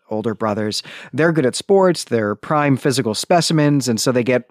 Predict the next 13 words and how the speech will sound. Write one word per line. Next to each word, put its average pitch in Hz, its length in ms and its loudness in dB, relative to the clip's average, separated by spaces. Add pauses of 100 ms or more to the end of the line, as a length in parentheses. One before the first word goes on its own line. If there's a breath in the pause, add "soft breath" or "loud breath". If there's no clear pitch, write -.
all 170 460 4
the 160 100 0
praise, 107 360 -2
they 113 80 -4
get 113 100 -2
all 131 160 4
the 135 80 4
accolades 113 640 -2
from 104 160 -6
both 107 200 -6
parents 110 380 -6
and 95 220 -12
teachers, 156 480 0